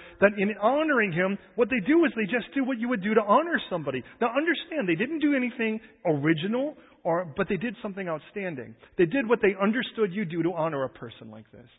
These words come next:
And the way that you honor them is give them a proper burial. So in the first case, out of love, it would provide a witness. And then out of honor, it would provide the platform. Now, those actually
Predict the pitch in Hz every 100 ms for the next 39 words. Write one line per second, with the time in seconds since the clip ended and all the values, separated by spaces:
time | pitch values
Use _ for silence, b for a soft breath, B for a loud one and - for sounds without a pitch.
0 | b b - 131 147 170 175 180 165 143
1 | 143 151 160 143 135 139 143 - 127 -
2 | 143 170 151 117 117 _ _ _ _ _
3 | _ _ _ _ _ _ _ _ - 175
4 | 185 214 196 185 160 - 180 180 147 147
5 | 185 196 165 156 - b b b _ _
6 | _ - 147 156 170 147 156 135 131 160
7 | 127 120 - - 143 156 160 139 143 151
8 | 185 160 135 139 135 139 135 139 135 -
9 | - 156 - - 117 - _ _ _ _
10 | - 185 226 277 226 220 -